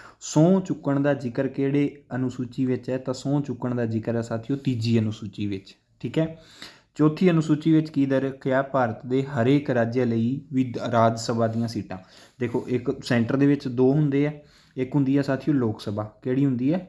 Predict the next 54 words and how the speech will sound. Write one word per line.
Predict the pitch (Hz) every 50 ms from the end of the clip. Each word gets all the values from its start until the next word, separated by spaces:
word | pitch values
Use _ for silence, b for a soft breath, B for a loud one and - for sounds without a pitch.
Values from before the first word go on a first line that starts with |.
| - -
ਲੋਕ | 123 117 117 120 117 117 -
ਸਭਾ | - 127 127 131
ਹੁੰਦੀ | 131 131 127 120 117 117 117 120
ਹੈ | 120
ਇੱਕ | 113 110 -
ਤਾਂ | - - 127 131 139 -
ਲੋਕ | 127 117 113 113 113 113 113 -
ਸਭਾ, | - - 120 113 113 117 113 117 B B B B B B B B -
ਤੇ | 135
ਦੂਜੀ | 123 117 123 127 120 127 143
ਕਿਹੜੀ | 139 156 151 143 147
ਹੁੰਦੀ | 147 139 127 123 127 127
ਹੈ? | 143 160
ਦੂਜੀ | 143 127 123 127 120 117 127 131
ਹੁੰਦੀ | 135 123 117 120 131 147
ਹੈ | 151
ਰਾਜ | 151 117 104 104 104
ਸਭਾ। | - - 107 101 107 107
ਦੂਜੀ | 110 113 117 120 117 127
ਕਿਹੜੀ | 123 139 131 131 135
ਹੁੰਦੀ | 135 131 120 113 117 120 123
ਹੈ? | 151 175 190 - B B B B B B B 113
ਦੂਜੀ | 117 117 113 117 131 127
ਹੁੰਦੀ | 131 117 113 113 113
ਹੈ | 113
ਸਾਥੀਓ | 113 - 117 113 - - 143 135
ਰਾਜ | 107 104 98 92
ਸਭਾ। | - 107 101 107 101 104 - 110
ਰਾਜ | 117 113 117 120 127 139
ਸਭਾ | 143 143 - 147 143 147
ਦੀਆਂ | 143 143 147 147 143
ਕਿੰਨੀਆਂ | 143 135 131 131 135 135 135
ਕਿੰਨੀਆਂ | 135 139 135 135 139 135
ਸੀਟਾਂ | 135 - 117 113 120 131
ਆਉਣਗੀਆਂ, | 127 127 127 131 135 135 123
ਕਿਹੜੇ | 117 135 127 131 127
ਕਿਹੜੇ | 131 135 123 117 113
ਰਾਜ | 110 110 117 120 135
ਦੇ | 131 135
ਵਿੱਚ | 127 127 123 123 -
ਆਉਣਗੀਆਂ, | 120 120 127 131 131 135 135
ਉਸ | 127 - 120 120 117 127
ਦਾ | 127 127
ਜ਼ਿਕਰ | 123 120 117 135 117
ਕਿੱਥੇ | 107 - 117 - - 127 123 131
ਹੈ? | 151
ਉਸ | 156 - 120 117 110 -
ਦਾ | 120 120
ਜ਼ਿਕਰ | 117 113 113 110 120 110
ਸਾਨੂੰ | - 110 107 110 107
ਵੇਖਣ | 104 101 101 - -
ਨੂੰ | 107 104 104
ਮਿਲਦਾ | 104 104 101 101 113 143
ਹੈ | 208 - -